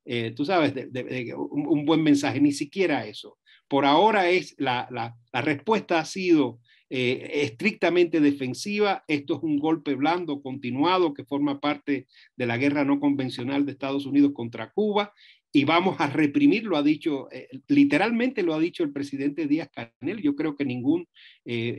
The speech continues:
eh, mandatario cubano, bueno, de los pocos que hemos tenido del año cincuenta y nueve para acá,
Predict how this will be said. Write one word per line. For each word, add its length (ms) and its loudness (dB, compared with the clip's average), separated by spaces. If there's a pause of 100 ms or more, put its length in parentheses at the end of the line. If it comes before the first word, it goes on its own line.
(200)
eh, 60 -8
mandatario 640 -2
cubano, 560 -2 (200)
bueno, 200 -4
de 80 -2
los 120 -4
pocos 300 -2
que 120 0
hemos 180 -4
tenido 320 -2
del 160 -6
año 180 -4
cincuenta 440 -4
y 40 4
nueve 240 0
para 180 -6
acá, 300 -4